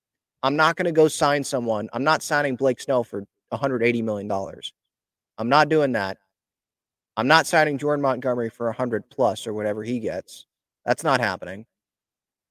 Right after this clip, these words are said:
I'm not signing Yamamoto for two twenty-five. I'm not giving Lugo fifty million dollars, forty million dollars, what it, maybe they're not comfortable with that. I'm not giving Wacha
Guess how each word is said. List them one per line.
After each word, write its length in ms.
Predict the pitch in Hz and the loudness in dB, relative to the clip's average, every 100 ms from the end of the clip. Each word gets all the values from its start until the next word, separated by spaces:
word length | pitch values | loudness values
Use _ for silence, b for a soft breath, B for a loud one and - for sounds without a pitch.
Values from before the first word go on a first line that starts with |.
| - | -4
I'm 80 | 123 | 2
not 160 | 165 | 2
signing 300 | - 170 156 | 4 2 2
Yamamoto 520 | 151 147 139 143 127 | 2 2 4 4 2
for 120 | - 117 | -2 -12
two 260 | - 160 | -8 -10
twenty-five. 800 | - 143 123 110 123 98 101 120 _ _ - | -8 -8 -8 -4 -4 -4 -6 -10 _ _ -12
I'm 120 | 123 | -2
not 200 | 156 - | 0 0
giving 280 | 151 147 127 | -2 -2 -2
Lugo 520 | 147 135 127 117 117 _ _ _ _ _ _ _ _ - | -2 0 0 0 -2 _ _ _ _ _ _ _ _ -2
fifty 320 | 156 - 143 | -2 0 -6
million 300 | 135 131 123 | -4 -4 -2
dollars, 220 | 123 104 - | -2 -2 -4
forty 240 | 147 143 135 | 0 0 0
million 280 | 131 131 | -4 -4
dollars, 440 | 123 120 120 117 - | -2 0 0 -4 -4
what 140 | 117 | -6
it, 60 | 76 90 101 | -6 -12 -6
maybe 240 | 113 120 | -4 -4
they're 120 | 113 | -2
not 180 | 123 123 | -2 -2
comfortable 320 | - 123 120 | -6 -8 -6
with 100 | 117 | -4
that. 160 | 120 117 | -4 -4
I'm 60 | 117 | 0
not 160 | 131 | -2
giving 280 | 139 143 127 | -2 -6 -2
Wacha 460 | 127 131 - 135 | 2 2 2 -2